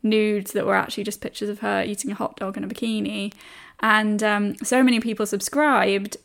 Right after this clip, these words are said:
and then demanded a refund when she didn't actually do kind of full frontal nudity that OnlyFans, um, said it was kind of forced to change its payment method. So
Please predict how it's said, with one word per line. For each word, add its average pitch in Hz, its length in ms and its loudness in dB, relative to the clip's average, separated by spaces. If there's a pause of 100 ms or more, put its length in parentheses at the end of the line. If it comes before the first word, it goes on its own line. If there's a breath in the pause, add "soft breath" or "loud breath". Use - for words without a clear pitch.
and 208 280 0
then 202 320 0
demanded 208 440 -2
a 196 60 -4
refund 220 680 -2
when 196 140 -6
she 190 140 -10
didn't 220 240 -2
actually - 320 -6
do - 360 -6
kind - 200 -10
of - 80 -10
full - 220 -4
frontal 202 340 -6
nudity 208 680 -4 (380 loud breath)
that 208 200 0
OnlyFans, 208 1000 0 (120)
um, 214 600 -4
said 214 220 -8
it - 60 -6
was 214 160 -4
kind 208 140 -6
of 202 80 -8
forced - 800 0
to 202 420 -4
change 208 280 -4
its 208 80 -10
payment 226 340 -4
method. - 320 -12
So - 220 -14